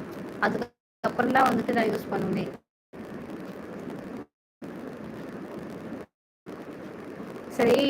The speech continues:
இருங்க. இது என்ன பிரச்சனைன்னு தெரியல. என்-, இந்த மாதிரி தான் லைவ் கண்டினியூ பண்ண முடியாது. ஆ, டைம் ஆகுது.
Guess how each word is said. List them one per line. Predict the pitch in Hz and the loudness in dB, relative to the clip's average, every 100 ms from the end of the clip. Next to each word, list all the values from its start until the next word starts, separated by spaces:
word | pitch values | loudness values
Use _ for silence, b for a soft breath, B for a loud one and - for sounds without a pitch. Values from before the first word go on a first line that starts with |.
| 277 | 8
இருங்க. | 269 - _ _ - 269 254 302 - - - | 6 4 _ _ 2 6 8 6 2 -2 -2
இது | 233 226 | -2 2
என்ன | 302 | 4
பிரச்சனைன்னு | 254 - 285 254 | 4 6 6 8
தெரியல. | 226 226 _ _ - 226 220 226 - - 202 | 8 6 _ _ -2 6 6 6 2 -4 -2
என்-, | 214 226 - | 0 2 4
இந்த | - | 6
மாதிரி | 240 - | 8 10
தான் | 240 | 10
லைவ் | 226 - | 10 6
கண்டினியூ | - - _ _ - - - - | 2 0 _ _ -4 2 4 4
பண்ண | 190 | 6
முடியாது. | - 175 - - - - - - - - - _ _ _ - - | 8 8 8 6 2 -2 -10 -10 -10 -10 -12 _ _ _ -10 -4
ஆ, | 220 220 208 - | 0 2 2 4
டைம் | - 226 | 4 4
ஆகுது. | 214 214 | 2 2